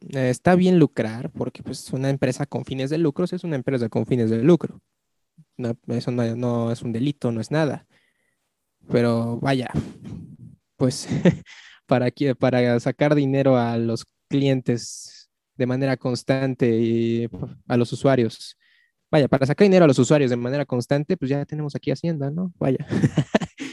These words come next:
Ok, no. Pero bueno. Eh, Hisashi habló de una plataforma, ah, habló de H B O, entonces creo que sería bueno empezar a pasar por ahí.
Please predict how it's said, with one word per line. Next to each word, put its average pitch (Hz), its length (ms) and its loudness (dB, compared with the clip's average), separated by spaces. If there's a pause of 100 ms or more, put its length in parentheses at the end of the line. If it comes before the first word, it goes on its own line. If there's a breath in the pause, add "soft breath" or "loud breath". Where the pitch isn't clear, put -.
(340 loud breath)
Ok, 123 160 -8 (100)
no. 110 180 -6 (300)
Pero 120 180 6
bueno. 113 200 4 (1080 loud breath)
Eh, 151 600 4
Hisashi 220 300 0
habló 190 200 4
de 185 120 0
una 180 180 -2
plataforma, - 600 -10 (340)
ah, 131 260 -2
habló 135 220 2
de 135 140 0
H 123 240 -4
B 131 160 0
O, 202 140 -2 (360)
entonces 165 400 -4
creo 175 240 -4
que 151 100 -6
sería 139 240 2
bueno 147 260 4
empezar 135 560 -4 (600)
a 151 80 0
pasar 143 300 -2
por 135 160 4
ahí. 120 300 0